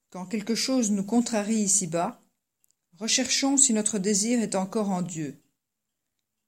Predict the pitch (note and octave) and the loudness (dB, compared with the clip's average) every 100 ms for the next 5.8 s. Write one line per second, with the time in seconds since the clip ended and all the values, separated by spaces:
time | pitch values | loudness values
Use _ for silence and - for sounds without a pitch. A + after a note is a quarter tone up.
0 | _ G3+ G3+ - C4 A3 G3 A#3 A3 G#3+ | _ -8 0 2 4 4 2 -2 0 0
1 | F#3 G3 F#3+ E3+ D#3+ G3+ F#3+ G3 G#3 - | 0 0 0 -2 -2 -2 0 -2 -4 -6
2 | D4 - _ _ _ _ _ _ - G3+ | -6 -8 _ _ _ _ _ _ -8 -2
3 | G#3 B3 G3 F#3+ F3 G#3+ F3+ F3 G3+ G3+ | 2 2 2 -2 0 2 2 0 -2 -4
4 | G3 F#3+ F#3 G3+ A3+ G#3 - F3 E3+ F3 | -2 -4 -2 -2 -2 -6 -14 -10 -8 -4
5 | F#3+ G#3 F3+ G3+ G3+ A3+ A3 | -2 -2 -2 -2 0 0 -4